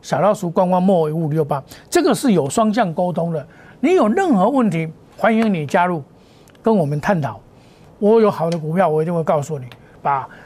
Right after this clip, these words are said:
你的股，手中股票换一些比较好的股票，沿路的上去。好，这个是火烧连环船。都有机会，但是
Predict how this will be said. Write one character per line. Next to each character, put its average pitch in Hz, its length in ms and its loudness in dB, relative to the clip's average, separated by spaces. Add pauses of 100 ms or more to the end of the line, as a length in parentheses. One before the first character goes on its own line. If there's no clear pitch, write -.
(120)
你 180 180 2
的 208 80 4
股， 175 220 -4
手 185 180 -2
中 247 160 2
股 214 100 -2
票 208 160 2
换 196 460 -2 (240)
一 247 80 2
些 233 160 2
比 190 160 -4
较 180 140 0
好 147 180 -4
的 147 120 -6
股 139 160 -12
票， 151 200 -8 (180)
沿 180 160 -2
路 202 140 2
的 156 80 0
上 143 260 -2
去。 135 200 -10 (600)
好， - 180 -12
这 294 120 0
个 262 140 2
是 196 140 0
火 143 260 -4
烧 190 220 2
连 175 180 -2
环 160 160 -2
船。 104 160 -8 (680)
都 381 180 4
有 208 200 4
机 240 200 2
会， 208 300 -2 (420)
但 220 180 2
是 165 220 -6